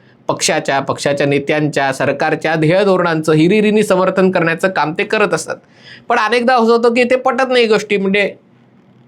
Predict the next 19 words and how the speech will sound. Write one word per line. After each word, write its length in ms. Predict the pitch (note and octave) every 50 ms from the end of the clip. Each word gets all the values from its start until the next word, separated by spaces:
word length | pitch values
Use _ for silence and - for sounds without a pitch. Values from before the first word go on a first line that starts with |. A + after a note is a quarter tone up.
| _ -
म्हणजे 300 | - F3 F3 F3+ D3+ - -
राष्ट्रवादीच्या 640 | D#3+ D3 D#3+ D#3+ - F#3 F3+ F3+ F3 F#3 F3+ F#3 F3+
कोणीतरी 420 | - F#3 F3 F3 E3+ F3 F3 F3+
काहीतरी 400 | F3 E3+ E3 D#3+ D#3+ - F3 F3
केलेलं 380 | E3+ E3+ D#3+ E3 E3+ D#3+ E3 D#3+
असतं, 440 | D#3 D#3 - - D3 C#3+ C#3+ C3+ - E3
मिटकरींची 600 | D#3+ D#3 D#3 D#3 - F3+ F3 E3+ E3 D#3+ E3+ E3
वक्तव्य 400 | D#3+ C#3+ C#3+ - D#3+ D#3 D#3 D3+
पटत 360 | D#3 D3 C#3 C3+ C#3+ C#3 C#3
नाहीत, 280 | C#3+ C3+ C3 C3 C#3 B2+ - - _ _ _ _ _ -
किंवा 240 | - D3+ D#3 F3 E3+
आव्हाडांची 680 | E3+ C#3+ C3+ C#3 D#3 E3 F3 F3+ F3+ F3+ E3+ F3 - G3
असलेली 480 | F3+ E3+ E3+ - F3 F3 F#3 F#3+ G3
पक्षाच्या 480 | G3 F#3+ F3 E3 - - F#3 E3+ G3 F#3+
नेत्यांची 440 | F#3 F3 E3+ F3 F3 F3 E3+ F#3+ F#3+
मैत्री 340 | F#3+ F#3+ G3 F#3+ G#3 G#3
पटत 380 | G#3 G3+ F#3+ F3+ F#3 F3+ - -
नाही 180 | D#3 D3+ D3 C#3+
किंवा 320 | C#3+ E3 F3 G3 A3 G#3+